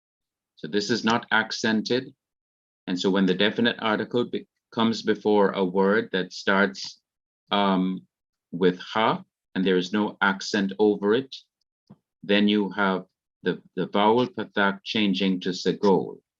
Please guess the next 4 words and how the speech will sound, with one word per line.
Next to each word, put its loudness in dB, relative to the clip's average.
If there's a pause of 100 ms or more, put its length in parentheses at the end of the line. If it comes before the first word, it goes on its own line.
(640)
He 2
harim, 2
the 0
mountains. -2